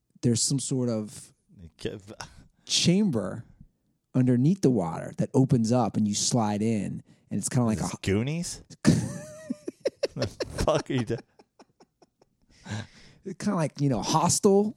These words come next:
Speaker 1: You ever see those Hostel movies?
Speaker 2: No.
Speaker 1: Where you go
Speaker 2: I
Speaker 1: somewhere.
Speaker 2: don't watch. I don't, I'm not a horror movie guy.
Speaker 1: I'm not either, but Hostel was good. It was really good.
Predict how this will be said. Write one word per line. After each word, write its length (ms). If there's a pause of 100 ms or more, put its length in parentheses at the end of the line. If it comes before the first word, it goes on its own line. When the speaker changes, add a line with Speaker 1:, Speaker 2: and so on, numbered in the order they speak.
Speaker 1:
You 240
ever 100
see 140
those 140
Hostel 340
movies? 340
Speaker 2:
No. 300 (120)
Speaker 1:
Where 140
you 80
go 160
Speaker 2:
I 40
Speaker 1:
somewhere. 240
Speaker 2:
don't 100
watch. 320
I 60
don't, 160
I'm 80
not 100
a 40
horror 220
movie 220
guy. 240 (240)
Speaker 1:
I'm 100
not 220
either, 260
but 160
Hostel 420
was 140
good. 380 (100)
It 800
was 80
really 240
good. 240